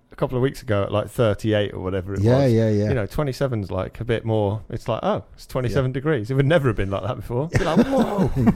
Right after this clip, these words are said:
Speaker 2: Yeah, yeah, yeah, yeah. Excellent, excellent.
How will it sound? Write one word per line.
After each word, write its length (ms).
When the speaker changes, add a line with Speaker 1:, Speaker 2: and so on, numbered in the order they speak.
Speaker 2:
Yeah, 200
yeah, 260
yeah, 360
yeah. 300
Excellent, 600
excellent. 400